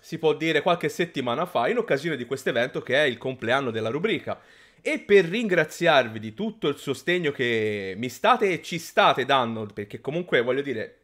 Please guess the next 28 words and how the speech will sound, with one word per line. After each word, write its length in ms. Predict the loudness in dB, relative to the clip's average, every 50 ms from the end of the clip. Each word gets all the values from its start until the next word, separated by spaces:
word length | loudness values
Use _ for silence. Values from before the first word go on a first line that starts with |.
| _ _
io 180 | -2 -2 -2
sono 280 | -2 -4 -4 -4 -4 -2
nato 220 | -2 -4 -4 -4
da 100 | -6 -6
poco, 500 | -6 -2 0 2 2 2 0 -6 -8 -10 -12 -20 -20 -20 -14 -6
ma 140 | -2 0 0
in 80 | 0
quel 200 | 0 -2 -2 0
poco 260 | 2 2 2 2 2 0
che 80 | 0
ho 60 | -2 -2
fatto 340 | 0 0 0 0 0 -2
ho 40 | -4
sempre 400 | -4 -2 -2 -2 -2 -4 -6 -8
fatto 360 | -2 0 0 0 0 -2 -6
collaborando 680 | -4 -2 0 0 0 0 2 2 2 2 2 0 -4 -6
con 320 | -4 -4 -4 -4 -2 -2
Ore 320 | -4 -2 -2 0 0 -2 0
di 80 | -2
Orrore, 380 | -4 -2 0 2 2 2 2 0
The 60 | -2
Life 220 | -4 -4 -6 -6 -6
of 80 | -8
a 60 | -8
Killer, 380 | -6 -4 -6 -4 -2 -2 -4 -4
Gile-, 340 | -6 -8 -4 -4 -4 -4 -4
di, 300 | -6 -4 -2 -2 -2 -4
Gisella, 640 | -6 -12 -2 0 2 4 4 2 2 -2 -4 -6